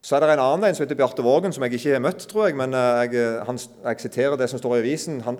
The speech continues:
han svarer da, eh, noen da, noen dager senere i samme avisen og sier: "En stor skjerpings til ordfører Sigmund Rolfsen for å dra sammenligna-,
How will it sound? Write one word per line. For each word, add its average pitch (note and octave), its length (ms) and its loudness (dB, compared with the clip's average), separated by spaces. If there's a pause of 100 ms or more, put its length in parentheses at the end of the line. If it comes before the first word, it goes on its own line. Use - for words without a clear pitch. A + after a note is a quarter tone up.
han B2+ 180 -4
svarer G#2+ 540 0
da, C#3 80 4 (180)
eh, A2+ 240 -12
noen A#2 240 -8
da, A#2+ 160 -6 (160)
noen A#2+ 160 -6
dager A2 240 0
senere B2 380 -2
i - 20 -2
samme A2 240 -4
avisen F#3 320 -2
og C3 80 -4
sier: B2 460 0 (180)
"En A#2+ 80 -4
stor F#3+ 400 -2
skjerpings F#3 560 -4
til C#3 160 -6
ordfører C3+ 320 -4
Sigmund B2 320 -6
Rolfsen D3 400 -4
for C3+ 220 -2
å C3+ 80 -2 (340)
dra C#3+ 240 2
sammenligna-, D#3 840 -2